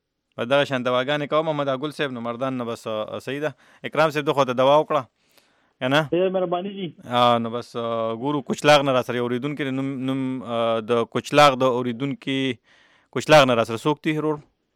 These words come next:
Speaker 1: ښه، هغې لیکه هم کته شوې ده، کوچلاغ نه ټلیفون کړی، اسلم خان صاحب راغلی دی میاوالي نه. اسلم خان صاحب، اسلم خان صاحب په خیر راغلی.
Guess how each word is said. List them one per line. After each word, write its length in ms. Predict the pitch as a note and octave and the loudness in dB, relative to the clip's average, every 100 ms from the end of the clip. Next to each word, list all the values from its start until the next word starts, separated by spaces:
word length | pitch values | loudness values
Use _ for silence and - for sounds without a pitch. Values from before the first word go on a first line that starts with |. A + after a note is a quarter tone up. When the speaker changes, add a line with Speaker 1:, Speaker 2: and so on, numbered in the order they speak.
| _ _ _ _ _ _ _ _ _ _ _ _ _ _ _ _ _ _ _ _ _ _ _ _ _ _ _ _ _ - | _ _ _ _ _ _ _ _ _ _ _ _ _ _ _ _ _ _ _ _ _ _ _ _ _ _ _ _ _ -2
Speaker 1:
ښه، 120 | A#2+ A#2 A2+ A2+ B2+ | 2 4 2 -2 -4
هغې 140 | C3+ | -4
لیکه 180 | D3 C#3+ | -4 -2
هم 160 | C3+ C3+ | -2 -2
کته 220 | B2+ A2+ | -4 -6
شوې 200 | - A#2 | -8 -8
ده، 80 | A2 | -8
کوچلاغ 360 | A2+ - B2 | -10 -6 -4
نه 120 | B2 A#2 | -4 -6
ټلیفون 360 | A#2 A2+ B2+ | -10 -10 -10
کړی، 120 | A#2+ | -8
اسلم 300 | C3+ A#2+ A#2+ | -6 -6 -8
خان 220 | A2 C#3 C3 | -6 -4 -4
صاحب 200 | C3 A#2+ | -6 -4
راغلی 300 | A#2+ C#3 D3 | -4 -4 -6
دی 80 | |
میاوالي 520 | A#2+ A#2 A2+ A#2+ A#2+ G#2+ | -6 -6 -4 -4 -4 -6
نه. 120 | G2 _ _ - _ A#2 | -12 _ _ -20 _ -8
اسلم 180 | C3+ | -4
خان 160 | B2+ D#3 | 2 2
صاحب، 220 | D3 D#3+ - | 2 -4 -4
اسلم 260 | C#3+ - C3+ | -6 -2 -2
خان 200 | - D#3+ | 2 2
صاحب 200 | D3 D#3 | 2 -2
په 100 | C3+ | -2
خیر 220 | C#3 C#3+ | 2 2
راغلی. 300 | C3 A#2 G#2+ | 2 0 -2